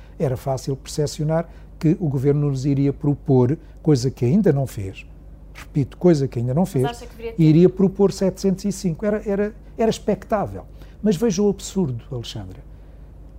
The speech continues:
Speaker 1: O seu primeiro-ministro, à entrada do Largo do Rato, na última, eh,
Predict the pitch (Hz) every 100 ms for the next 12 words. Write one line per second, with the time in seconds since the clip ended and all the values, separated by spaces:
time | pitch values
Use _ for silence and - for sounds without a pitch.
0 | - - - 233 190 185 165 139 123 -
1 | 147 - - 156 156 175 165 139 143 143
2 | 131 120 123 123 131 135 131 139 - 123
3 | 117 113 107 104 104 - - -